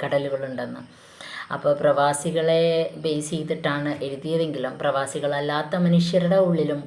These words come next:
ഒരുപാട് കടലുകളുണ്ട്. അപ്പോൾ ഇതെഴുതിയ കവി എന്ന് പറയുന്നത് വിഭീഷ്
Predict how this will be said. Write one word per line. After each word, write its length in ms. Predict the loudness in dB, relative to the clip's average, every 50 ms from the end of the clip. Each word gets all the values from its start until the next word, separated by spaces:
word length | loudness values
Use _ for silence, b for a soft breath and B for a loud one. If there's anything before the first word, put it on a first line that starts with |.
| -10 -12
ഒരുപാട് 680 | -12 -8 -4 -2 0 0 2 2 2 0 0 0 0 2 2
കടലുകളുണ്ട്. 640 | 2 4 4 4 6 4 4 4 2 0 0 0 0 -2 -2 B B B B B B B B B B B B -8 -8
അപ്പോൾ 220 | -2 0 4 4 4 4 2 0 2
ഇതെഴുതിയ 480 | 4 4 6 6 4 2 2 4 4 6 6 4 2 0 -4 -10 -18 B B B B B -14 0 4
കവി 300 | 4 6 6 4 0 -4 -6 -4 0
എന്ന് 160 | 0 0 2 2 2
പറയുന്നത് 500 | 2 2 2 0 -2 -4 -4 -2 0 0 0 0 0 -2
വിഭീഷ് 580 | -4 -4 -4 -2 0 0 0 0 -2 -4 -6